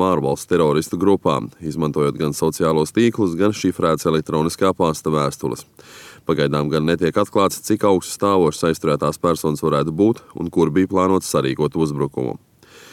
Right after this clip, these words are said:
Lai arī abu teroristu aizturēšanu var uzskatīt par kārtējo nelielo veiksmes stāstu, situācija joprojām saglabājas diezgan sarežģīta.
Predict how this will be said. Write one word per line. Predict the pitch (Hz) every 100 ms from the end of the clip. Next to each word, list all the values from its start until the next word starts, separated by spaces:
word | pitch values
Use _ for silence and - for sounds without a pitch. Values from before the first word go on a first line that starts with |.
| - - _ 127
Lai | 139
arī | 139
abu | 143 131
teroristu | 139 131 104 98 117
aizturēšanu | 127 - 101 90 92 87
var | 95
uzskatīt | 104 - 92 -
par | 92 95
kārtējo | 104 98 87 82 82
nelielo | 107 101 85 85 123
veiksmes | 131 - 110 -
stāstu, | 117 113 - 90 - -
situācija | 135 147 101 - 92
joprojām | 90 110 92 85
saglabājas | 104 92 82 78 78
diezgan | 87 82 78 -
sarežģīta. | 101 82 71 71 65